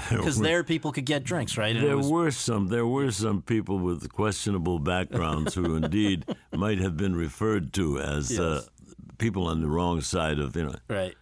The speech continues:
Speaker 1: But they were, they ran. It was much neater then. There was no, they just said what to do and everybody did it.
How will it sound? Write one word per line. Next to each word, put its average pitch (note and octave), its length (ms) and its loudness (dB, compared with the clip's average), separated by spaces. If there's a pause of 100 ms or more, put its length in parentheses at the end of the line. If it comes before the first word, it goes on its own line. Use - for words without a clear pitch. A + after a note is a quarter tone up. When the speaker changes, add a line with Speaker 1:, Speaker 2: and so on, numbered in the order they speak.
(260)
Speaker 1:
But D2 300 -2
they G2 140 2
were, A2 160 2
they B2 80 2
ran. C#3 200 0
It G2+ 40 0
was F#2+ 140 2
much C#3+ 240 -2
neater C3 340 2
then. C2 240 -2
There C#2+ 120 -2
was E2+ 200 -2
no, G#2 400 0
they C#2+ 480 -4
just G2 260 -2
said G2+ 240 -2
what F2+ 200 -2
to F2+ 80 -2
do F#2 240 2
and F#2 100 0
everybody E2+ 420 0
did F#2 200 0
it. C#2 100 -4